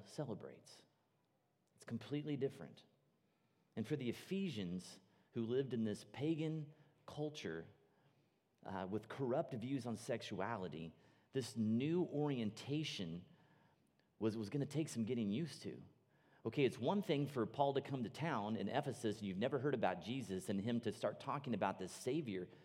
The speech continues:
that you're supposed to have and embrace and that you need. So that's one thing. <laughs> And, and, and maybe we can get on board with that 'cause most of us realize, "Hey, I'm kinda flawed. I can see that I might need a Savior." But then he also comes along and says, "Now, he also is Lord of your life.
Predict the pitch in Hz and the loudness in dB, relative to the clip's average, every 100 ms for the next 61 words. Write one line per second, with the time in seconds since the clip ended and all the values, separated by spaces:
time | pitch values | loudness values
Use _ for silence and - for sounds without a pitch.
0 | - 95 101 95 101 90 87 82 82 95 | -6 -4 -2 -2 -2 -2 -4 -2 -2 0
1 | 95 87 82 85 98 95 92 - 92 90 | -2 -2 -2 -2 -2 -2 -4 -2 -4 -2
2 | 92 90 82 - - - 147 - 139 104 | -2 -4 -6 -12 -14 0 0 0 -2 -2
3 | - 123 110 - - - - - - - | -4 -12 -14 -10 -8 -8 -12 -18 -18 -18
4 | - - - 110 117 107 110 104 113 147 | -20 -10 -2 2 2 2 2 4 6 4
5 | 147 - 107 117 113 104 92 104 90 87 | 2 2 4 6 4 4 2 0 0 -2
6 | - 82 - 95 101 107 107 98 101 98 | 0 -2 -2 -2 0 0 -4 -6 0 2
7 | 90 95 147 151 165 202 180 - 90 87 | 2 0 -2 -4 -4 -2 -4 -2 0 2
8 | 95 135 151 139 117 101 92 95 87 92 | 0 0 -4 -4 0 0 -2 -4 -2 -2
9 | 85 92 90 82 76 80 82 101 120 - | -4 -4 -4 -4 -4 -4 -4 -6 -8 -18
10 | - - - - 104 151 120 170 - 113 | -20 -20 -20 -6 2 4 4 2 0 -2
11 | 120 98 92 92 95 90 92 90 123 127 | 0 0 0 0 -2 -2 -4 -2 -2 -2
12 | 110 120 135 202 190 120 101 95 151 208 | -2 0 0 2 0 0 0 2 4 4
13 | 104 92 82 82 87 107 | 2 -2 -4 -2 -2 -4